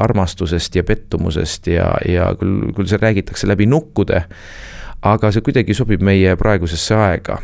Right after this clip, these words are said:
Ja ütleme niimoodi, et kogu selles kavas on tegelikult see Tormiloits on mingis mõttes nagu sümbioos sellisele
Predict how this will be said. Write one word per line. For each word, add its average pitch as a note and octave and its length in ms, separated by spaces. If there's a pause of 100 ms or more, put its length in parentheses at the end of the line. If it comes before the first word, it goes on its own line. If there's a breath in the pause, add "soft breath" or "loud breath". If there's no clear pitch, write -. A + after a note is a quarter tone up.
(200)
Ja G#2 500 (260)
ütleme A#2+ 480
niimoodi, G#2 400
et - 220 (560 loud breath)
kogu A2+ 200
selles F#2 300
kavas G#2+ 400
on F2 100
tegelikult F#2+ 540
see F#2+ 140
Tormiloits A2+ 840
on F2+ 160
mingis G2 320
mõttes F2 300
nagu E2+ 160
sümbioos F#2+ 720
sellisele E2 540